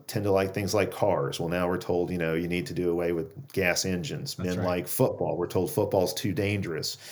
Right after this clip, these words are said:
Speaker 2: Right.
Speaker 1: Uh, men like guns, and we've got this big push to, you know, attack guns and gun control and outlaw guns and that kind of, so things that men are drawn to are being pathologized,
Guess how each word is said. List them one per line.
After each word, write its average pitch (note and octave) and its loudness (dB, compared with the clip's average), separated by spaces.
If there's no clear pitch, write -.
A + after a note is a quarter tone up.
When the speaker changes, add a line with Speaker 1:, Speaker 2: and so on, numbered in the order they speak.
Speaker 2:
Right. F#2 -8
Speaker 1:
Uh, E2+ 0
men F#2+ 2
like G2 2
guns, F2 2
and E2+ -4
we've E2 0
got F2 0
this F2+ -2
big F#2 0
push - 0
to, F2 0
you F#2+ -4
know, F2 -2
attack F#2 -2
guns F2+ 0
and E2 -6
gun F2+ -4
control E2+ 0
and E2+ -4
outlaw F2+ 0
guns F2+ -2
and E2+ -6
that F2 -4
kind F#2 -4
of, - -12
so - 8
things E3+ 2
that C3 4
men C3 6
are G2+ 4
drawn A#2+ 6
to G#2+ 2
are F#2 2
being F#2+ 0
pathologized, - 0